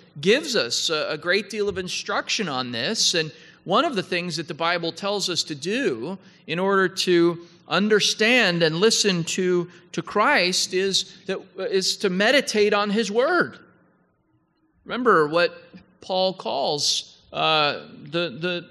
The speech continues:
essentially our New Testament, the word of Christ. And what does he say? "Let the word of Christ dwell in you richly." You want to know how to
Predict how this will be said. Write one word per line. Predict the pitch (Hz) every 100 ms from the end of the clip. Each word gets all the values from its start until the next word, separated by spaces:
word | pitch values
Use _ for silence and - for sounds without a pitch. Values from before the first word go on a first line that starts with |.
| 113
essentially | 160 208 202 220 196 180
our | 196
New | 190 226
Testament, | 214 247 294 - 311 175
the | 165
word | 165 180 220 269 262
of | 226
Christ. | - 269 262 330 196 - - - - _ _ _ _ _ _ _ -
And | 185
what | 240
does | 262 226
he | 240
say? | - 277 262
"Let | 180 196
the | 208
word | 170 160 196 247 269
of | 262 -
Christ | - 180 160 185 208 - - - _ _ - 131
dwell | 156 185 220 254 247
in | 202 202
you | 190 233 175 170 214 208 - _ -
richly." | 170 254 - - 269 190 101 - - _ _ _ _ _ _ _ _ _ _ _ _ -
You | 156
want | 190
to |
know | 180 208 226
how | 202 185
to | 160